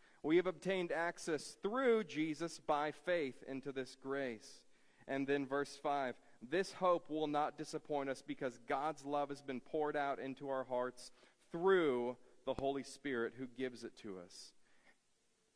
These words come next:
God is the author and perfecter, starter and finisher and sustainer of all these attributes.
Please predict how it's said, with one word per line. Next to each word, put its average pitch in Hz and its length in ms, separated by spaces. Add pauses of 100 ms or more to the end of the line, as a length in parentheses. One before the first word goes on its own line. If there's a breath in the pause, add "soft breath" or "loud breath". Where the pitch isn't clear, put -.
(1300)
God 156 400
is 139 240
the 127 200
author 139 500
and 117 180
perfecter, 127 880
starter 135 720
and 113 240
finisher 123 720
and 117 200
sustainer 113 800 (260 soft breath)
of 113 120
all 127 300
these 123 220
attributes. 101 720